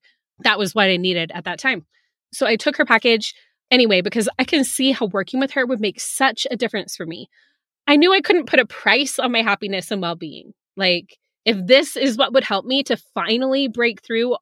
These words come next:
all of these thought patterns that I realized on this consult have been affecting me my entire life, I just could not put a price on that. And that was my first step towards what is going to be, honestly, what I see being a lifelong journey in this work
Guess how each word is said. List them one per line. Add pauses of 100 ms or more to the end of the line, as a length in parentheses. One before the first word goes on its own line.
all
of
these (140)
thought
patterns
that
I
realized
on
this
consult
have
been (340)
affecting
me
my
entire
life, (540)
I
just
could
not
put
a
price
on
that. (460)
And
that
was
my (200)
first
step
towards
what
is
going
to
be, (340)
honestly,
what
I
see
being
a
lifelong
journey
in
this
work